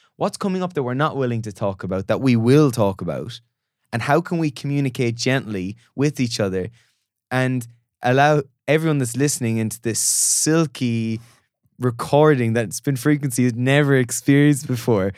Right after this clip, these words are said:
where your attention is just gathered and you just wanna do, you're just gonna be organizing your day around listening to the rest of this podcast, just where you can be to listen to this, 'cause it's so perfectly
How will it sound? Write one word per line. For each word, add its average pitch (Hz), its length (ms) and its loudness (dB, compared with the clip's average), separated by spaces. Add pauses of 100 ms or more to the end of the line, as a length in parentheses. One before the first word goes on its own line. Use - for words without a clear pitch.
(200)
where 120 220 4
your 123 200 2
attention 139 520 0
is 123 140 0
just 117 360 -4
gathered 135 500 4
and 107 140 0
you 113 80 0
just 127 160 0
wanna 135 200 2
do, 120 200 2 (240)
you're 139 120 4
just 151 100 0
gonna 147 120 2
be 139 60 2
organizing 139 560 4
your 120 140 2
day 135 280 4
around 113 320 4
listening 120 320 -2
to - 60 -10
the 113 80 0
rest 117 200 0
of - 20 -18
this 107 120 -4
podcast, 117 560 -2
just 104 200 -10
where 123 220 0
you 120 160 0
can 113 160 -6
be 123 180 0
to 113 120 -4
listen 123 340 0
to 110 100 -2
this, 95 200 -2
'cause 104 180 -4
it's 110 200 -6
so 131 200 0
perfectly 117 640 -2